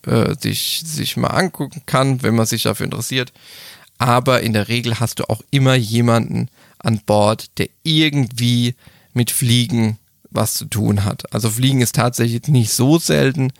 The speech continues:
und, ähm, deswegen, also, äh, da würde ich mir gar keine Gedanken machen. Und, ähm,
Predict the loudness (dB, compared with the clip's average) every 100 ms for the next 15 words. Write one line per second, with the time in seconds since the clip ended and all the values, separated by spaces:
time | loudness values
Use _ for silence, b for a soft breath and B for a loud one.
0 | B B B B 0 2 4 4 4 2
1 | -2 -2 2 4 4 4 4 2 -4 _
2 | _ _ _ _ _ _ -20 -20 -4 -2
3 | 0 2 2 2 -2 0 2 4 4 4
4 | 2 -2 -4 -8 -2 0 0 0 0 0
5 | 2 0 0 -4 -4 -2 0 0 0 2
6 | 0 -2 B B B B B B _ -2
7 | 2 4 2 0 -4 -10 -8 -4 -2 -2
8 | -6